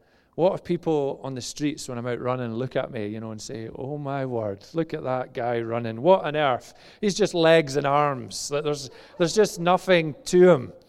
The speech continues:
What, what if I fall? What if I get lost?" Which is always a worry with me and always happens with me.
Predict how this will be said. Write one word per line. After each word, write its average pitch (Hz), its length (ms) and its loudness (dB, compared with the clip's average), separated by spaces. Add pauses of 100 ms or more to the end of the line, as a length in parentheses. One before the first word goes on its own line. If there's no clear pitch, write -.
(580)
What, 202 280 6
what 214 160 6
if 214 80 2
I 226 60 4
fall? 220 840 4 (920)
What 196 140 2
if 175 100 -2
I - 20 0
get 170 180 0
lost?" - 640 2 (100)
Which 127 200 -10
is 123 100 -8
always 135 260 0
a 123 60 -2
worry 120 380 0 (100)
with 120 160 -14
me 117 280 -8 (600)
and 113 160 -10
always 120 320 -2
happens 143 540 -6
with 104 120 -12
me. 120 300 -4